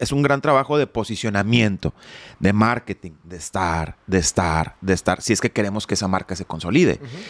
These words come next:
Speaker 1: Y lo vamos a lograr, pero sabemos que es un largo camino, hermano. Me explico,
Speaker 2: Una
Speaker 1: el mercado
Speaker 2: terquedad.
Speaker 1: está muy competido en lo que me digas.
Speaker 2: Todo.
Speaker 1: En lo que me digas.
Speaker 2: Todo, todo, todo. Inclusive el que es pionero también ya le compiten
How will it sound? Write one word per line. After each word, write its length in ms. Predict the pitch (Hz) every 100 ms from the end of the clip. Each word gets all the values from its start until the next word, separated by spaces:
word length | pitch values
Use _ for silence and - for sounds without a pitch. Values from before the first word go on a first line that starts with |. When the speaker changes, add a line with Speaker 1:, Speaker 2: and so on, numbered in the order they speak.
| - - -
Speaker 1:
Y 140 | 147 160
lo 120 | 160
vamos 320 | 165 185 190
a 60 | 156
lograr, 420 | 120 120 165 -
pero 140 | 117
sabemos 300 | 95 95 110
que 60 | -
es 80 | 113
un 120 | 113
largo 280 | 113 131 143
camino, 360 | 101 110 165
hermano. 300 | 123 78 - - - -
Me 80 | 101
explico, 260 | 98 143 101
Speaker 2:
Una 100 | 113
Speaker 1:
el 80 | 113
mercado 300 | 113 - 123
Speaker 2:
terquedad. 60 |
Speaker 1:
está 100 | 104
muy 120 | 143
competido 540 | 160 156 131 156 185 -
en 180 | 220 214
lo 80 | 208
que 80 | 196
me 100 | 214
digas. 460 | 226 139 - - _ _ -
Speaker 2:
Todo. 460 | 120 170 156 101 -
Speaker 1:
En 180 | 139
lo 80 | 147
que 80 | 143
me 100 | 160
digas. 300 | 190 185 110
Speaker 2:
Todo, 220 | 85 117 110
todo, 200 | 107 104
todo. 220 | 104 104 - -
Inclusive 540 | 127 127 165 190 180
el 140 | 151 139
que 100 | 151
es 60 |
pionero 380 | - 180 175 196
también 280 | 160 143 151
ya 100 | 160
le 100 | 156
compiten 580 | 139 120 180 220 160